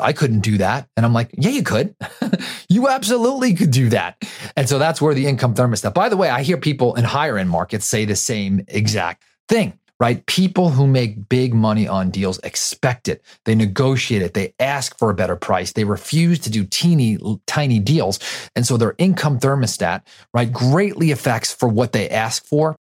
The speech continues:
And what you ask for, okay, is gonna determine what you get. Very rarely is the seller gonna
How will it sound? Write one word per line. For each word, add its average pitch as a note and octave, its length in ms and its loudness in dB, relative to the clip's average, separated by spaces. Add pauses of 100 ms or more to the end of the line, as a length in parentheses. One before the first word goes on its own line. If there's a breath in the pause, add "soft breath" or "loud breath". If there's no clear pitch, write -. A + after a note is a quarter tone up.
And A2 220 0
what G3 260 0
you G#3 160 2
ask B2 380 -2
for, D3 320 -2
okay, A2 180 -2
is A2+ 140 -2
gonna A2+ 180 0
determine C#3 640 0 (300 loud breath)
what A#2+ 400 0 (360)
you G2+ 440 2 (140)
get. F#2 240 -2
Very E3 380 0
rarely D3 480 0
is F#2+ 100 -2
the F#2+ 100 -8
seller B2 320 0
gonna G2+ 260 0